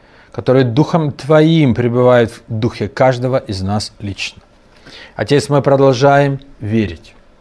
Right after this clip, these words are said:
что помазание Твоего Святого Духа, которое мы уже приняли в свой дух, мы верим, что в нем мы уже обогатились всем и не имеем недостатка ни в каком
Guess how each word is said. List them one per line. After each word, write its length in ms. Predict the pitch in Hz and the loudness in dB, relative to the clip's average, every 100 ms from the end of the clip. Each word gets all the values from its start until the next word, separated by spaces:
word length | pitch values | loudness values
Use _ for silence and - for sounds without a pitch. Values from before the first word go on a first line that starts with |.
| _ _ _ - - - | _ _ _ -20 -20 -20
что 160 | - 113 | -16 -4
помазание 640 | 127 139 123 143 151 147 | 0 0 2 2 2 0
Твоего 380 | 127 131 127 123 | 2 2 2 0
Святого 460 | - 120 131 127 117 | -2 -2 0 0 -2
Духа, 360 | 113 - 110 - - _ _ - - | -4 -8 -14 -20 -20 _ _ -20 -10
которое 320 | 104 120 120 | -6 0 0
мы 160 | 127 123 - | 0 -4 -4
уже 360 | 120 107 127 | -4 0 0
приняли 440 | 120 135 127 123 117 | 0 -4 -2 -2 -4
в 80 | |
свой 240 | - 123 117 | -6 -6 -6
дух, 200 | 113 110 - _ _ - - - - - | -8 -12 -16 _ _ -20 -20 -20 -16 -2
мы 140 | 139 | 0
верим, 380 | 135 151 156 147 | 4 4 2 0
что 280 | - 151 139 | -2 -4 -2
в 80 | 139 | 0
нем 420 | 143 147 147 147 _ _ _ _ | 2 2 0 -6 _ _ _ _
мы 100 | 123 | -2
уже 220 | 123 113 139 | 0 2 2
обогатились 840 | 135 123 127 - 135 117 - - | 4 2 0 0 2 2 -2 -6
всем 420 | - - 139 147 151 - _ _ _ _ _ _ | -8 -4 -2 -2 -4 -14 _ _ _ _ _ _
и 120 | 156 160 | -2 0
не 300 | 165 170 170 | 2 2 2
имеем 300 | 165 147 123 | 2 2 0
недостатка 680 | 113 110 - 113 101 - - | 0 -4 -2 -2 -2 -8 -8
ни 280 | 104 117 135 | -6 -4 -2
в 80 | 139 | -4
каком 540 | - 151 135 123 123 | -6 -4 0 0 -2